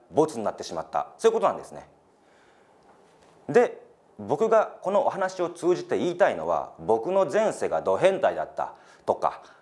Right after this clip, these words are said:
えー、雑誌の掲載がボツになってしまった、そんなことはどうだっていいんです。僕がこのお話で伝えたかったのは、「私、霊能者です。」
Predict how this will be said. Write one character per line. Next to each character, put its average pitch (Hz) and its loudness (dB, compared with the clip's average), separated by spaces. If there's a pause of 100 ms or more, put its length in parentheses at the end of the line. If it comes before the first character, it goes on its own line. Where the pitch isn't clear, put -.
え 90 0
ー、 90 -2
雑 107 4
誌 120 -10
の 113 2
掲 113 0
載 113 2
が 110 4
ボ 131 0
ツ 113 -10
に 104 -6
な 104 2
っ - -12
て 101 -10
し 101 -10
ま 95 2
っ 95 -8
た、 73 0
そ 170 2
ん 247 -2
な 240 0
こ 240 0
と 220 0
は 78 4
ど 101 0
う - 0
だ 170 4
っ 170 -4
て 180 -2
い 165 -4
い - -6
ん - -8
で 110 -10
す。 - -14
僕 170 -2
が 226 4
こ 196 -4
の 226 2
お 196 -4
話 220 0
で - -4 (300)
伝 196 6
え 202 2
た 214 -2
か 92 0
っ - -16
た 82 -6
の 73 -6
は、 104 4 (760)
「私、 170 2
霊 175 4
能 208 4
者 117 -2
で 95 -2
す。」 85 -8